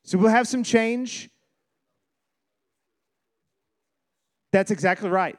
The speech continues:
Yes, all those answers were perfectly, perfectly good. And so there's other spiritual forces that will teach us.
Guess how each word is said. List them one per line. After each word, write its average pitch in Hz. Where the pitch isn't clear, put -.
Yes, 165
all 247
those 247
answers 170
were 165
perfectly, 170
perfectly 165
good. 139
And 175
so 190
there's 190
other 240
spiritual 226
forces 208
that 170
will 240
teach 185
us. -